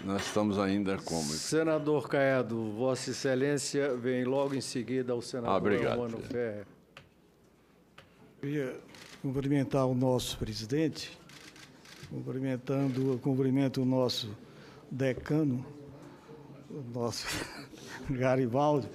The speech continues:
Speaker 3: e um cumprimento especial ao nosso ministro. Eu acho que isso é uma prática que tá se transformando, assim, numa regularidade, trazer, convidar um ministro de Estado para estabelecer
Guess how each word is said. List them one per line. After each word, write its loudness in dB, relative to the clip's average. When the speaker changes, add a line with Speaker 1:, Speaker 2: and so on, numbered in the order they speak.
Speaker 3:
e -2
um -2
cumprimento 0
especial 0
ao 2
nosso 0
ministro. 0
Eu -4
acho 0
que -4
isso -2
é 2
uma 2
prática -2
que -12
tá -2
se -6
transformando, 0
assim, 0
numa 2
regularidade, 2
trazer, -2
convidar 0
um 2
ministro 0
de -10
Estado -2
para -4
estabelecer -2